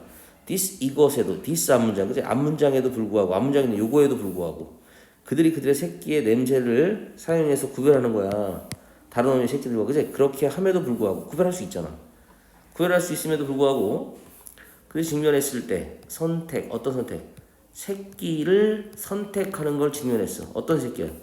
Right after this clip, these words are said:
원더, 배회했던 from the nest, 보금자리로부터 뭐 했던, 뭐해 왔었던, 배회해 왔었던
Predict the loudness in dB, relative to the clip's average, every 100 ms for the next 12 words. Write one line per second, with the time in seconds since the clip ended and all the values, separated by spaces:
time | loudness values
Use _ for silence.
0 | -20 _ _ _ _ -2 0 0 -2 -2
1 | -2 -2 -2 -4 -4 -2 -4 -8 -8 -4
2 | -4 -4 -4 -2 -4 -6 -10 -12 -16 -20
3 | -20 _ -8 -2 0 2 4 4 4 0
4 | -2 -4 0 2 0 -2 -10 -8 0 0
5 | 2 -2 0 2 2 2 0 -2 0 0
6 | 0 -4 -10 -18 -20 _ -4 2 2 4
7 | 2 0 -8 -4 0 0 0 -2 -2 0
8 | 0 0 -4 -8